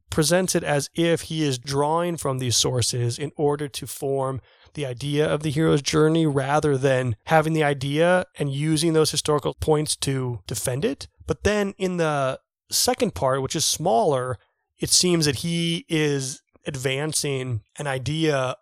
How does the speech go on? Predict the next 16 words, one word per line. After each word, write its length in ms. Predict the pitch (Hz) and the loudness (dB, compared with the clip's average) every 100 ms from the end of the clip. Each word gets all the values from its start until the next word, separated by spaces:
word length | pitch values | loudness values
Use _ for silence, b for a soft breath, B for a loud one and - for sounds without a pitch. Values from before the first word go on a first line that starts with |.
| - | 0
of 520 | 143 135 135 120 - 143 | 2 2 0 -6 -10 -4
the 420 | 147 139 135 - | -4 -4 -8 -10
universality 1000 | 147 151 139 135 - 131 135 135 131 135 - | -2 0 2 2 2 2 2 2 0 -2 -4
of 120 | 139 | -6
mythology 960 | 139 120 131 135 135 120 127 123 123 - | -4 0 0 2 0 -2 -4 -2 -4 -2
and 300 | 135 123 123 | 0 0 0
what 200 | 123 127 | 2 2
is 300 | 127 113 - - | 2 0 -2 -4
underneath 500 | 135 127 131 127 - | -2 -2 -2 -4 -6
the 100 | 113 | -6
human 300 | 135 123 117 | -4 -2 -2
psyche, 640 | - 127 117 127 123 107 - | -2 -2 -6 -4 -4 -4 -4
and 160 | 151 123 | -4 -2
uses 760 | 139 156 143 139 131 113 - - | 2 4 4 4 2 2 -2 -2
anecdotes 580 | 156 139 123 131 123 - | -2 -2 -2 -2 -2 -4
to 460 | - 139 123 120 | -4 -4 -2 -4